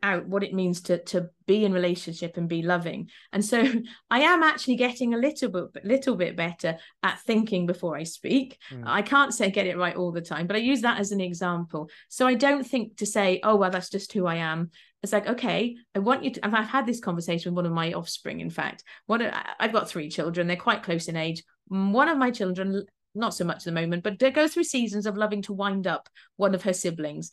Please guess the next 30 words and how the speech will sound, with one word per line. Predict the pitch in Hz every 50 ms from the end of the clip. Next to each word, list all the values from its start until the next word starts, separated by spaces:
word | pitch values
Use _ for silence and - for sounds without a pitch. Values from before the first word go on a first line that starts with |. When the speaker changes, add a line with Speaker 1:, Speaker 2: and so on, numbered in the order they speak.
| -
Speaker 2:
Mm. | 120 113 110 110 -
Speaker 1:
And, | 214 226 240 -
"Oh, | 349 370
well, | 381 381
that's | 359 392 370 -
just | - 381 392 370 -
who | 311 339 330
I | 320 311
am. | 311 311 320 311 285 226 214
It's | 247 240 -
fun | - - 381 392 392 370 339 311
for | 247 277
me." | 233 214 190 175
I'm | 175 180
like, | 202 220 226 214
"Well, | 254 269 269
yeah, | 262 254 294 311 330
it | 330 320 311
might | 302 320 339 392 339
be | - 320
fun | - - 240 202 202 185
for | 170 180
you, | 160 156 160 175 208 214 - - - _ _ -
but | 214
it's | 208 -
not | 311 403 392 302 -
fun | 370 370 392 381
for | - -
your | 339 320 330
brother. | 262 247 208 170 - - -